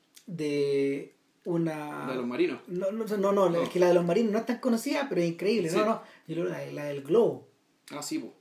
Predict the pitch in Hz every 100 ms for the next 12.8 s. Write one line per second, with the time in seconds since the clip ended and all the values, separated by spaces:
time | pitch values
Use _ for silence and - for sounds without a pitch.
0 | _ - 208 185 160 151 151 - 151 143
1 | 139 185 180 175 170 170 165 156 196 190
2 | 170 160 214 285 269 - 202 208 220 -
3 | - - - 156 160 220 202 202 240 -
4 | 247 254 233 226 233 240 233 - 185 220
5 | 233 233 226 226 202 185 175 165 170 180
6 | 170 196 196 180 190 226 233 226 202 185
7 | 170 214 202 190 175 165 220 233 220 196
8 | 185 262 277 294 285 - _ - _ 180
9 | 175 170 220 214 196 165 208 208 - -
10 | 147 - 190 - 170 160 226 247 208 185
11 | 196 196 180 180 170 135 143 - - -
12 | 190 143 165 - 185 165 - -